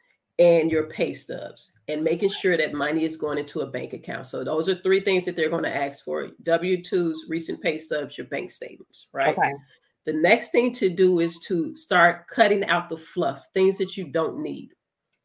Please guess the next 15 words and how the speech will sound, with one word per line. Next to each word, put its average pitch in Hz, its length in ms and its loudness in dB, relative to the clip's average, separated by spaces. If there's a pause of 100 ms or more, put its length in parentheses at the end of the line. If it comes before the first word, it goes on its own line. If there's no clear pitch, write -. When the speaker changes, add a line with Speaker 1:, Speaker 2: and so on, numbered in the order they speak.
(320)
Speaker 2:
Okay. 143 40 -10
Speaker 1:
Okay. 131 380 -8 (360)
And 170 160 0
start 190 380 6
just 180 300 -2
building 185 320 4
up 170 160 0
some 185 400 -2
type 160 280 -4
of 160 120 -8
savings. 139 560 -8
It 185 200 -2
could 285 380 -6
be 185 200 -2
that 165 380 -2